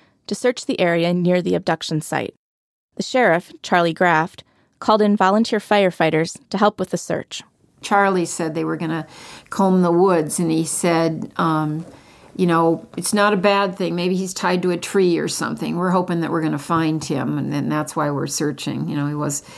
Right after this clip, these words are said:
Speaker 2: trying to reassure, and I wanted to, there was a part of me that wanted to go out and search, and then he told me that we needed to stay here. What if Jacob calls or comes home? You know, you need to be home.
Speaker 1: The sheriff called the state patrol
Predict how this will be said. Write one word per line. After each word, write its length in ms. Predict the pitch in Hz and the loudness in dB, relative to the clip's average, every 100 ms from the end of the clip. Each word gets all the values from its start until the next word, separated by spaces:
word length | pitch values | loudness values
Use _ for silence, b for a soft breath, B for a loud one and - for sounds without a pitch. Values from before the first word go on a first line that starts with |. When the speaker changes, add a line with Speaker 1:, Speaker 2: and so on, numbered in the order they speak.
| B B B B | B B B B
Speaker 2:
trying 280 | - 185 175 | -2 2 4
to 60 | 165 | 4
reassure, 1000 | 151 151 139 156 151 - 160 151 147 180 | 4 2 0 -4 -6 0 2 2 0 -4
and 140 | 160 160 | -2 0
I 140 | 175 | 0
wanted 480 | 170 170 160 156 - | 2 2 2 0 -2
to, 460 | - 165 156 147 - - | -2 0 0 -4 -8 -4
there 100 | 160 | -4
was 140 | 151 | -4
a 40 | - | -6
part 300 | - 180 175 | 0 2 2
of 60 | |
me 100 | 165 | 0
that 100 | 151 | 0
wanted 320 | 147 151 151 | 0 0 0
to 60 | 147 | -2
go 100 | 156 | 0
out 160 | 156 - | 0 0
and 100 | 143 | -4
search, 540 | - 165 165 - - | 0 0 0 -2 -6
and 180 | 143 151 | -4 -2
then 340 | 151 147 147 | 0 -2 -4
he 360 | - - 160 143 - _ _ _ _ - - | -8 -4 -4 -4 -10 _ _ _ _ -20 -14
told 300 | - 165 151 | 0 2 4
me 260 | 151 151 170 B B B B - | 2 0 -4 B B B B 0
that 120 | 156 | 2
we 180 | 160 165 | 4 4
needed 340 | 156 147 143 | 4 2 0
to 100 | 147 | -2
stay 280 | 143 - 151 | -4 0 0
here. 240 | 143 190 | 0 0
What 200 | 147 147 | 2 0
if 100 | 143 | -2
Jacob 360 | - 131 135 123 | -4 -6 -6 -10
calls 420 | - 151 - 139 | -2 -2 -2 -4
or 40 | - | -8
comes 320 | - 151 139 | -6 -6 -4
home? 300 | 139 - 143 - | -6 -6 -8 -14
You 140 | - 160 | -8 -6
know, 80 | 151 | -4
you 160 | 151 | -2
need 160 | 151 143 | 0 -2
to 80 | 139 | -2
be 140 | 139 | -4
home. 420 | 139 143 135 143 - _ _ _ _ _ | -2 -2 -2 -4 -8 _ _ _ _ _
Speaker 1:
The 100 | - | -4
sheriff 360 | 226 254 262 269 | 0 2 0 0
called 200 | - 180 | -2 -2
the 80 | 180 | -2
state 300 | - 180 - | -4 -4 -4
patrol 520 | - - 175 - - | -12 -2 0 0 -8